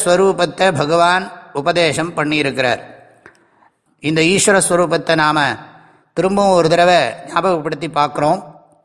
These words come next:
முதல்ல சொன்னார், "உண்மையில் எனக்கு வடிவம் இல்லை, ஆனால் வடிவங்கள் அனைத்திலும் நானே நிறைந்திருக்கிறேன். எல்லா விதமான பெயர்களும் வடிவங்களும்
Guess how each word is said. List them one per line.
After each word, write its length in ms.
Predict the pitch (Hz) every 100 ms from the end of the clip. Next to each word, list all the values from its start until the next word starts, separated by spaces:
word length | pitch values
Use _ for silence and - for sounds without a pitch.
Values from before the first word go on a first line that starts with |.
| _ _ _ _ _ _ _ _ _ _ -
முதல்ல 300 | 139 180 190
சொன்னார், 840 | 170 165 170 185 208 - - - _ _ _ _
"உண்மையில் 460 | 131 170 196 202 190
எனக்கு 380 | 165 170 -
வடிவம் 400 | 147 143 190 202
இல்லை, 560 | 180 160 147 165 214 - - _ _ _ _ _ _ _ -
ஆனால் 760 | 147 185 202 185 151 190 -
வடிவங்கள் 540 | 135 165 202 208 196
அனைத்திலும் 840 | 180 175 190 - 220 196 220 233 - -
நானே 500 | 127 139 165 180 190
நிறைந்திருக்கிறேன். 1160 | 196 147 160 175 160 147 123 131 143 127 95 - - _ _ _ _ _ _ _ _ _ _
எல்லா 420 | - 160 196 208
விதமான 580 | 202 185 190 190 185 180
பெயர்களும் 600 | 180 170 202 190 196 214
வடிவங்களும் 920 | 190 170 190 190 180 185 208 220 214